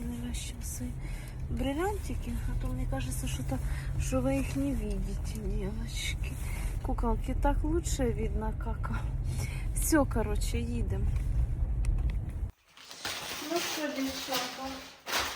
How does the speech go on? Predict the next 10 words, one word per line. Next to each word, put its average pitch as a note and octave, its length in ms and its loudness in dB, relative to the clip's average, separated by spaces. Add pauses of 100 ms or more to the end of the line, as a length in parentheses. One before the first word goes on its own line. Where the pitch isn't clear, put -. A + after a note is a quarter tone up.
(340)
я D#4+ 60 -4 (220)
ціночки B3 500 -4 (120)
купила. D4 480 -6 (1300)
Упаковку E4+ 560 -2 (200)
делаем A3+ 440 -2 (260)
наших C4 460 -6
квиточков. - 1000 0 (3000)
Вот C#4+ 120 0
такие C#4 540 0
вот A3+ 280 -4